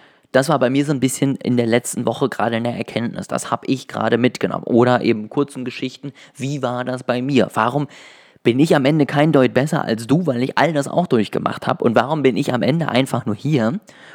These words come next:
und möchte dich sozusagen irgendwie davon abhalten, dass du dieselben Fehler machst wie ich? Und das ist mein Content. Und das hilft mir dabei, unglaublich schnell auf Content-Ideen zu kommen, weil ich muss einfach nur überlegen, was war in der letzten Woche, was zu einem meiner beiden Hauptthemen passt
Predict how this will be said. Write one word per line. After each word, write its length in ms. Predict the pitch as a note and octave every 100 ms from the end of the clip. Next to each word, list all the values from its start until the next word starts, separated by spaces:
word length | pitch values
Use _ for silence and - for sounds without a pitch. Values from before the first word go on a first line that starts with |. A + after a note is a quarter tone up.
| -
und 300 | C3 C3 -
möchte 380 | B2 B2+ E3 D#3
dich 240 | - B2
sozusagen 640 | - A#2+ - A2 G#2+ A#2 B2
irgendwie 280 | A2+ A#2
davon 240 | B2 A2+ A#2
abhalten, 520 | D#3 - G#2 G2 B2+
dass 160 | G#2+ -
du 80 |
dieselben 340 | A#2 A2 G#2+ B2
Fehler 200 | B2 G#2+
machst 220 | G#2+ -
wie 40 |
ich? 260 | - - - _ _ _ _ _ _ _
Und 220 | C3 A#2+ -
das 220 | C#3 -
ist 280 | - E3 -
mein 240 | A2+ B2 D3 -
Content. 600 | - C3+ D#3+ - - - - _ -
Und 280 | - A#2 A#2+ - - _ _ -
das 220 | C#3 C#3+
hilft 340 | - C#3+ -
mir 220 | D#3+ A#3+
dabei, 400 | B3 A#2 G#2+ B2
unglaublich 500 | - G#3 G#3 F3 C#3+
schnell 440 | - F3+ G3+ C#3+ - -
auf 160 | D3
Content-Ideen 600 | - G3 G3 A2+ E3 F3+ F#3+
zu 100 | -
kommen, 220 | - -
weil 100 | -
ich 80 | B2
muss 180 | E3+
einfach 280 | - F#3 G3
nur 100 | D#3
überlegen, 460 | A2+ G#2 A2+ E3 C#4 _ _ - - -
was 320 | - B2+ A#3
war 120 | F#3+
in 80 | D3
der 80 | A#2
letzten 420 | D3+ C#4+ - E3
Woche, 240 | F3+ F#3+ G3
was 180 | - -
zu 120 | -
einem 220 | C#3 F#3+
meiner 280 | G#3+ D3 B2
beiden 440 | A#2+ C3 E3 D3+
Hauptthemen 680 | C3 D3 - - C3+ A#2 F#2+
passt 400 | - C3+ B3 -